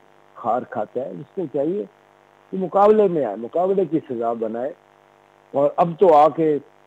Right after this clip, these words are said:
बाज़ अमेरिकी officials ने, जो उनकी सेक्रेटरी खजाना, वजीर खजाना वगैरह आई थी, उन्होंने भी ये बात कहना शुरू कर दी है कि हाँ, हमें चीन के साथ सेहतमंदाना मुकाबले में आना चाहिए।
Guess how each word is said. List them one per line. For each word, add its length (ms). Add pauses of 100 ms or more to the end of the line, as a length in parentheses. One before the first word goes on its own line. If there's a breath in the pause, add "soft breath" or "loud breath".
(260)
बाज़ 460
अमेरिकी 560
officials 520
ने, 160 (460)
जो 100
उनकी 340
सेक्रेटरी 500
खजाना, 580
वजीर 340
खजाना 400
वगैरह 380
आई 180
थी, 180
उन्होंने 320
भी 200 (540)
ये 520 (140)
बात 180 (100)
कहना 200
शुरू 340
कर 100
दी 200
है 100
कि 100
हाँ, 400
हमें 220
चीन 280
के 100
साथ 240 (580)
सेहतमंदाना 1000 (260)
मुकाबले 440
में 180 (300)
आना 180
चाहिए। 400